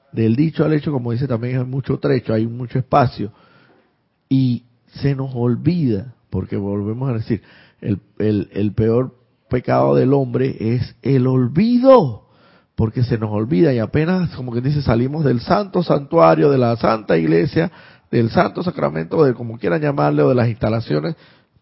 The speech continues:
donde uno se reúne o se congrega para recibir de enseñanza espiritual o instrucción espiritual, apenas salimos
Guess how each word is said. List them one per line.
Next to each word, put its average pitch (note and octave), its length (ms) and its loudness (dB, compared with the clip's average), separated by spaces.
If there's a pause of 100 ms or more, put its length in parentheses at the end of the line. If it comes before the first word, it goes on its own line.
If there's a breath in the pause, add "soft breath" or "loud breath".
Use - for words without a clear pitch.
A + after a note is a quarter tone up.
(320)
donde B2+ 360 -2
uno D3+ 160 0
se C3+ 200 2
reúne C3+ 280 0
o D3+ 40 2
se C3+ 140 -4
congrega B2 480 -4 (560 soft breath)
para A#2 480 0 (400)
recibir B2 440 -2
de D#3+ 100 0
enseñanza C#3+ 420 -2
espiritual C3 680 2
o B2 60 0
instrucción B2 360 -8
espiritual, D3+ 600 0 (420 soft breath)
apenas G3 680 2
salimos F#3 580 -4